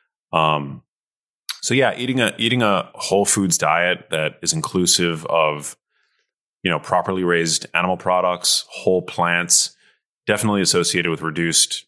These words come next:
uh, inflammation. Um,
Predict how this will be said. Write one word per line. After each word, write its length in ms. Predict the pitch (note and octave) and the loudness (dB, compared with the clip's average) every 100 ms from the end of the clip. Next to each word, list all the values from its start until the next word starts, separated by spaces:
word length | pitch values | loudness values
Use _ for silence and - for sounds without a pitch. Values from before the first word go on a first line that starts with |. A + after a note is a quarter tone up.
| - | -4
uh, 180 | D#2+ D2+ D2 | -2 0 -2
inflammation. 800 | E2+ - E2+ G#2+ - F#2+ F2+ F2+ _ _ _ _ _ _ - | -4 -2 2 2 2 0 -4 -8 _ _ _ _ _ _ -2
Um, 640 | D#2+ D#2 D#2 D2+ D2+ - | 2 2 0 -2 -6 -10